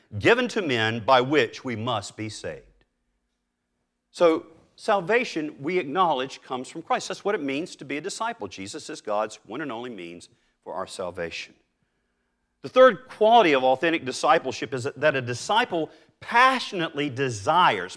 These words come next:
passionately desires Christ. Bartimaeus sought Jesus with a holy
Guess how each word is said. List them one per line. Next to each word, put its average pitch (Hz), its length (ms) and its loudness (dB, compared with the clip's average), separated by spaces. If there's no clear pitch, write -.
passionately 202 420 -2
desires 117 640 -6
Christ. - 560 -8
Bartimaeus 165 500 6
sought 147 280 2
Jesus 131 480 -4
with 139 300 -4
a 139 180 -6
holy 214 580 2